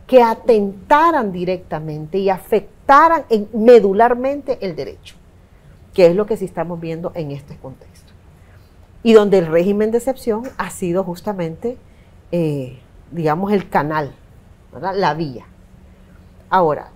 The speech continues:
sí quiero dejar claro que con todas las reformas penales que hay en El Salvador, incluso si el régimen de excepción se eliminara, queda un régimen, eh, un, un sistema penal, eh,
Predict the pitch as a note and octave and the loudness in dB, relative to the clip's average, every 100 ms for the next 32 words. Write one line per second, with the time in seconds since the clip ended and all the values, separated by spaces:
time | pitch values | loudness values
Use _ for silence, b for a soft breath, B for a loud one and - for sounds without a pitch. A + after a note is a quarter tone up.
0 | - - F3 - E3+ F3+ G3 G3+ G3+ B3+ | -20 -10 -10 0 2 4 2 -2 -4 -2
1 | A3+ G#3+ A3 F3 - E3+ D3 - G#3+ C4 | 0 -2 -4 -8 -8 -10 -8 -4 -2 -2
2 | C4 A#3 - G#3 G3+ F#3 - D#3 D#3+ E3+ | -4 -8 -10 -8 -8 -10 -10 -8 -8 -10
3 | - D3+ D3 D3 D3 C#3+ A#2+ A#2 F2 F#3 | -10 -10 -8 -8 -10 -14 -14 -10 -8 -10
4 | - - - b b b b b B3 G#3 | -12 -20 -20 b b b b b 0 0
5 | F#3 B3+ C#4 F4 A3 G3 A3 G#3+ D#3 G#3 | -2 -4 -2 -2 -4 -6 -4 -4 -2 -4
6 | C4 C#4 B3+ G#3+ F#3 - - - C#3 - | -2 -4 -6 -6 -6 -8 -12 -14 -14 -14
7 | - - - F#3 E3 D#3+ D3 C#3+ E3+ F4+ | -20 -20 -8 -6 -4 -6 -8 -8 -8 -10
8 | - - - - b b b - G3+ G3+ | -16 -20 -20 -20 b b b 0 2 2
9 | A#3 - F#3 F3 F3+ G3 A3 G#3+ B3 B3+ | -2 -4 -6 -4 -4 -2 -4 -6 -8 -14
10 | _ - D#3+ D3+ C#3 D#3+ D#3+ G3+ F#3+ F#3 | _ -16 -12 -10 -10 -12 -10 -8 -6 -8
11 | F3+ G3+ G3 G3 E3 D3 D3+ A3+ G4 - | -6 -6 -6 -6 -6 -4 -2 -4 -6 -14
12 | b b b - - E3 E3 D#3 | b b b -20 -12 -4 -4 -4